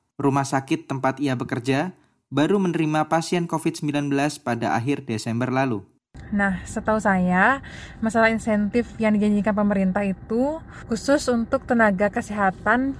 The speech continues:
Speaker 2: yang menangani covid nineteen yang sudah terdaftar. Kebetulan di tempat saya bekerja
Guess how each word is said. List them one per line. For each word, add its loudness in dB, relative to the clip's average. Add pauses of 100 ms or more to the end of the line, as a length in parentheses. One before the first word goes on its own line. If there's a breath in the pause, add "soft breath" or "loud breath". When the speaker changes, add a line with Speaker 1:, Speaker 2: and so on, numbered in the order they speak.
Speaker 2:
yang 4
menangani 2
covid -6 (320)
nineteen 0 (240 loud breath)
yang 4
sudah 0
terdaftar. 4 (260)
Kebetulan 2
di -6
tempat 0
saya -2
bekerja 0